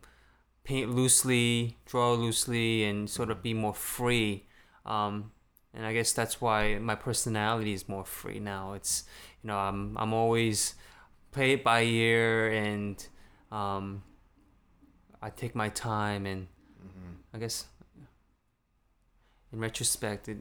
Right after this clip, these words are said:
Speaker 1: shaped me to who I am.
Speaker 2: Yeah, yeah.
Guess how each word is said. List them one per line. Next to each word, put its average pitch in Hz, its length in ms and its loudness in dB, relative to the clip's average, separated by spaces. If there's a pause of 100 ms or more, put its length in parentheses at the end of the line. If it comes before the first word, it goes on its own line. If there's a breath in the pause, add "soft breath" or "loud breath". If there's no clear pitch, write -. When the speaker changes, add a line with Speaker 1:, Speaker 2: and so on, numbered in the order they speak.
(140)
Speaker 1:
shaped 110 280 -8
me 101 200 -6 (100)
to 110 160 -10
who 107 140 -6
I 101 160 0
am. 117 340 0 (340)
Speaker 2:
Yeah, 92 280 -8 (280)
yeah. 98 100 -12